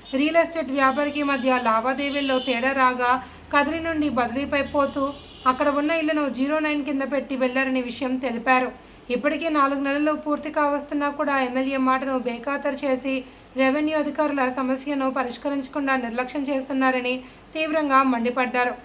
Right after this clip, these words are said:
కదిరిలో రెవెన్యూ అధికారుల పనితీరు భిక్షగాళ్ల కంటే అధ్వానంగా తయారైంది అని ఆమె ఆరోపించారు. నిషేధిత జాబితాలో ఇళ్లను తొలగించమని అధికారులను అడిగితే డబ్బు డిమాండ్ చేస్తూ ఇ-,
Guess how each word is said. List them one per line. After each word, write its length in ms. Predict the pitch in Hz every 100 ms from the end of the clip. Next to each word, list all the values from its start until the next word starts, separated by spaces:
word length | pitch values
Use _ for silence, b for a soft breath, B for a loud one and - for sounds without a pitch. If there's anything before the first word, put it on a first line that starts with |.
| B -
కదిరిలో 340 | 285 302 320 320
రెవెన్యూ 420 | 302 269 269 285
అధికారుల 520 | 277 277 294 277 262 254
పనితీరు 440 | 262 254 294 285
భిక్షగాళ్ల 580 | 269 214 214 285 277 285
కంటే 260 | 285 277 269
అధ్వానంగా 480 | 262 233 262 262 262
తయారైంది 580 | 262 247 247 247 233
అని 160 | 233 262
ఆమె 220 | 285 254
ఆరోపించారు. 760 | 233 226 233 240 233 247 247 - - b b 262
నిషేధిత 400 | 262 294 285 269
జాబితాలో 680 | 269 262 262 254 285 277
ఇళ్లను 340 | 277 262 269 262
తొలగించమని 680 | 269 254 269 269 269 262 262
అధికారులను 520 | 247 254 269 262 247
అడిగితే 520 | 233 240 262 247 262 B B B
డబ్బు 260 | 277 277 330
డిమాండ్ 420 | 330 311 302 302
చేస్తూ 320 | 302 294 294
ఇ-, 220 | 285 269